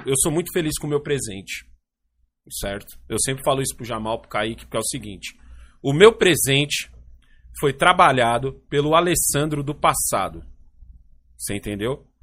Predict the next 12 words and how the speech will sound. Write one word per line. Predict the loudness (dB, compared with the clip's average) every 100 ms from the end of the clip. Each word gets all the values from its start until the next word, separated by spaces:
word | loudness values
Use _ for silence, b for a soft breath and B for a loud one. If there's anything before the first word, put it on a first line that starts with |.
| -16 -12
Tipo | 2 2
assim, | 4 0 -4 -6
o, | -2 0 2
o |
meu | 4 4
presente, | 4 2 2 0 -2 -4 -10 -16 -20 _ -20 -20 -20 -20 -10 0
ele | 2
é | 2 2
foda. | 2 2 0 -4
Ele | -2 0
sempre | 0 0
é | 0